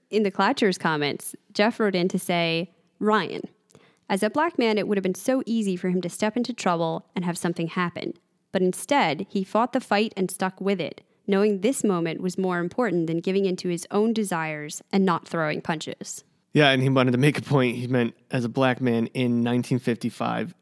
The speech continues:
Speaker 2: Alabama. Yeah.
Speaker 1: Yeah,
Speaker 2: I
Speaker 1: dealing
Speaker 2: mean,
Speaker 1: with
Speaker 2: Jesus
Speaker 1: everything
Speaker 2: Christ.
Speaker 1: he had to.
Speaker 2: Absolutely. We agree, Jeff. And Brian wrote in to say, "This episode really gave us a chance to see more of Yaz and Ryan.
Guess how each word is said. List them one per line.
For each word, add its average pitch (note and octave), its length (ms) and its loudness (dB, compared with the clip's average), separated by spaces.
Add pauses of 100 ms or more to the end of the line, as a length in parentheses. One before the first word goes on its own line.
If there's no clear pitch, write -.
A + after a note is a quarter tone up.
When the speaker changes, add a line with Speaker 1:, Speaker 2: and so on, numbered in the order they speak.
Speaker 2:
Alabama. A2 720 -4
Yeah. B2+ 300 -8 (180)
Speaker 1:
Yeah, G3+ 100 -8
Speaker 2:
I - 40 -12
Speaker 1:
dealing F3+ 340 0
Speaker 2:
mean, E3+ 60 -2
Speaker 1:
with E3 100 -4
Speaker 2:
Jesus E3+ 240 0
Speaker 1:
everything F3 140 -2 (180)
Speaker 2:
Christ. D#3+ 160 -6
Speaker 1:
he E3+ 80 -4
had D#3+ 300 -8
to. E3 360 -6 (380)
Speaker 2:
Absolutely. A#2+ 680 -4 (280)
We C3 100 0
agree, B2+ 300 0
Jeff. - 360 -12 (200)
And C3+ 100 -2
Brian E3+ 320 6
wrote B2+ 220 4
in A#2 140 2
to A#2+ 100 -4
say, A#2+ 400 -4 (300)
"This G#3+ 200 2
episode E3+ 500 2
really F3 360 6
gave D3 280 2
us C3 200 2
a - 20 -10
chance C3+ 360 -2
to B2 60 -6
see B2+ 220 -2
more B2 260 2
of B2 100 -4
Yaz C3 520 0
and A#2+ 180 -2
Ryan. G#2+ 440 -6